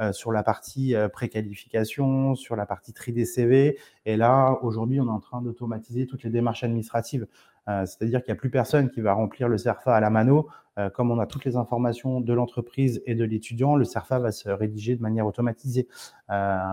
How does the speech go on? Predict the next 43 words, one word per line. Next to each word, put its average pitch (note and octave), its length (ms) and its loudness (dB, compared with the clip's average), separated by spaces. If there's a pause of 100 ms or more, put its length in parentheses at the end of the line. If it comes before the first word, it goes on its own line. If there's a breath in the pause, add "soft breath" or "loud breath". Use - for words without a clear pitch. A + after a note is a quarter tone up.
on A2 80 -2
veut A2 220 2
aussi B2+ 240 2
s'intégrer A#2+ 400 0
dans A#2+ 120 0
les A2+ 140 0
A A#2 80 0
T B2 140 -6
S A2 140 0
des A#2+ 120 0
grands A#2+ 160 0
groupes, C3 340 0
et A#2+ 80 -2
cetera. C#3 400 2
Donc, A#2 200 -2
euh, A2 80 -2 (380 loud breath)
effectivement, A2 540 0
notre A#2+ 160 2
solution C#3 720 0
a A#2 140 0
une A2+ 140 -2
valeur A#2 280 2
ajoutée, A#2 540 0 (260 soft breath)
euh, G#2+ 100 0
quelle A#2+ 140 -2
que C3 80 0
soit D3 160 0
la A#2+ 120 4
taille C3 160 2
de B2+ 60 6
l'entreprise. C3 540 2
Et A2+ 60 2
puis, - 160 -12
comme A2 160 -8
on A#2 100 0
est A2 60 0
aussi A2+ 300 -6
une G#2+ 80 -6
start-up, B2+ 500 -2
on G#2+ 40 -6
doit A2 180 -2
s'adapter, A2 520 -2
euh, G#2+ 120 2